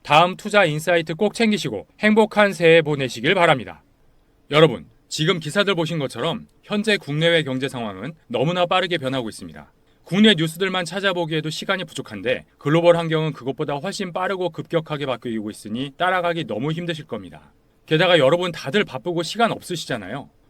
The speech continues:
언제 이런 거 하나하나 찾아보고 분석하겠냐고요. 저도 주린이 시절이 있었고 직장 생활 오래 해봐서 여러분 마음 잘 알고 있습니다. 그런 여러분들을 위해 제가 중요한 팁을 하나 드릴 건데요.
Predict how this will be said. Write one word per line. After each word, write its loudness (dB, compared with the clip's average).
언제 4
이런 0
거 2
하나하나 -2
찾아보고 -4
분석하겠냐고요. -8
저도 2
주린이 0
시절이 0
있었고 -4
직장 -4
생활 -4
오래 -2
해봐서 -6
여러분 0
마음 -4
잘 -8
알고 0
있습니다. -16
그런 4
여러분들을 2
위해 -2
제가 4
중요한 0
팁을 0
하나 -2
드릴 -6
건데요. -6